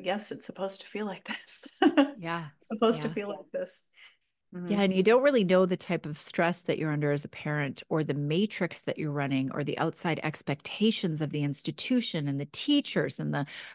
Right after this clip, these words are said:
Speaker 2: programming. And you're just running, you know, it's like we, we come out of the womb and there's, someone's got an agenda for us, you know, it's like, okay. And now it's even younger and younger. I mean, now they're doing the ten dollar a day daycare up here in Canada. They want the kids, you know, before three.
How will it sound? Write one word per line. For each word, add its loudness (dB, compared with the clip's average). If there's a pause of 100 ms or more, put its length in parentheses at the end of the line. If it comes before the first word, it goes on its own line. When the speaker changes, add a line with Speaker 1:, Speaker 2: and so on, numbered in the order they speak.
Speaker 2:
programming. 2
And -4
you're 4
just 2
running, 4
you 2
know, 6
it's 2
like 2
we, 4 (320)
we 4
come 4
out 6
of 0
the 6
womb 6 (280)
and 4
there's, 0
someone's 0
got 4
an 4
agenda 0
for 0
us, 2
you 6
know, 6 (360)
it's 4
like, 6
okay. 4
And 4
now 6
it's 8
even 2 (300)
younger 2
and 2
younger. -4
I -2
mean, 8
now 6
they're 8
doing 6
the 4
ten -2
dollar 4
a 2
day 2
daycare 0
up -2
here -2
in -2
Canada. 2
They -2
want -4
the -4
kids, -2
you 0
know, -2
before -2
three. 2